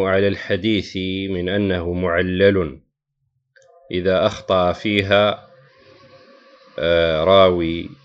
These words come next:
الحديث، فجاء الناقد وحكم على الحديث بمثل هذه، آه، الإطلاق أو بمثل هذه الإطلاقات.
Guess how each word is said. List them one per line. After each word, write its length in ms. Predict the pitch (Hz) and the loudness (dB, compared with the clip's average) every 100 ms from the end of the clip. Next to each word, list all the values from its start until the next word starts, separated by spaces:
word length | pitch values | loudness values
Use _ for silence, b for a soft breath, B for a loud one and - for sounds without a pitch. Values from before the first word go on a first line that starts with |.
| _ | _
الحديث، 800 | 98 98 - 90 101 101 101 - | -2 -2 -4 -2 -2 -2 -6 -10
فجاء 380 | 85 80 98 80 | -8 0 2 2
الناقد 880 | 90 87 95 95 90 95 98 113 - _ _ _ _ _ _ _ _ _ | 0 -2 0 0 -2 -4 -6 -6 -10 _ _ _ _ _ _ _ _ _
وحكم 960 | - 90 92 92 90 - 101 - 92 90 | -4 2 4 2 0 -2 -4 -2 -2 -2
على 500 | 82 87 87 85 85 | -2 -2 0 0 -2
الحديث 720 | 85 - 87 95 90 90 - - _ _ _ _ _ _ _ - | -4 -8 -6 -4 -6 -6 -12 -20 _ _ _ _ _ _ _ -12
بمثل 640 | 87 92 95 - - 90 90 87 87 85 - - - - | -6 -2 -2 -4 -10 -8 -6 -6 -6 -8 -10 -16 -18 -10
هذه، 840 | 90 101 92 85 80 85 85 87 - _ | 0 2 2 0 -6 -6 -8 -8 -12 _
آه، 240 | 82 85 82 | -6 -4 -4
الإطلاق 800 | 87 87 95 98 82 - - _ 78 | -4 -4 0 0 0 -6 -20 _ -8
أو 120 | 80 | -6
بمثل 440 | 85 95 95 - | -4 -4 -6 -6
هذه 600 | 85 90 90 87 87 90 | -4 -2 -2 -4 -4 -4
الإطلاقات. 800 | 98 92 - 90 87 90 82 - | -2 -2 -2 -2 0 0 -2 -4